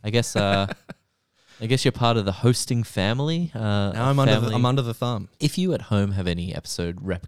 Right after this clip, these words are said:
Speaker 1: recommendations, write into test pilot podcast at gmail dot com, and we'll try and do anyone's you want. If you want to come on the show,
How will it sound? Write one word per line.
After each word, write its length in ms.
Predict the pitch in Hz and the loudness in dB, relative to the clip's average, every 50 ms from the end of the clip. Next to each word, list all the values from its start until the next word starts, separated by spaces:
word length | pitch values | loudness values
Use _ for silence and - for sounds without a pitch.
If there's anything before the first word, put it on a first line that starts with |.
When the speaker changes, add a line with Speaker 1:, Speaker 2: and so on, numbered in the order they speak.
| - - | -16 -10
Speaker 1:
recommendations, 800 | 104 98 92 - 92 90 90 85 85 87 98 - - 127 135 - | -8 -8 -6 -4 -4 -4 -4 -4 -4 -6 -6 -6 -6 -8 -6 -6
write 160 | 87 82 85 | -6 -6 -6
into 220 | 82 92 - - - | -6 -8 -10 -14 -12
test 260 | - - - - - | -12 -12 -12 -10 -12
pilot 280 | - 90 87 - - | -10 -10 -10 -10 -10
podcast 420 | - - 90 - - 95 90 92 - - - _ _ - _ _ - | -10 -10 -10 -8 -6 -6 -6 -6 -6 -10 -20 _ _ -20 _ _ -6
at 140 | - 160 - | -4 -4 -2
gmail 400 | - 107 196 92 90 85 87 87 | 0 0 0 0 0 -2 -2 -2
dot 200 | 80 - - - | -4 -6 -6 -6
com, 360 | - 120 117 120 117 120 - | -4 -2 -2 -2 -2 -4 -6
and 140 | 95 98 95 | -6 -6 -6
we'll 100 | 92 90 | -6 -8
try 220 | - - 110 104 | -6 -6 -4 -4
and 100 | 95 90 | -2 -2
do 160 | 85 92 90 - - | -2 -2 -4 -4 -4
anyone's 560 | 92 92 90 85 85 87 87 87 90 - - - | -6 -6 -4 -4 -6 -6 -6 -8 -8 -12 -14 -16
you 360 | - 101 92 90 87 82 80 | -16 -12 -8 -6 -4 -4 -4
want. 340 | 85 92 117 127 135 135 - | -4 -4 -4 -2 -4 -4 -6
If 160 | 117 110 - | -8 -8 -6
you 60 | 120 | -4
want 100 | 110 110 | -4 -4
to 60 | 107 | -4
come 200 | - - 107 98 | -4 -4 -6 -4
on 180 | - 104 107 101 | -2 -2 -2 -2
the 60 | 101 | -4
show, 460 | 98 - - 123 123 127 131 135 139 | -6 -4 -2 0 2 2 2 2 0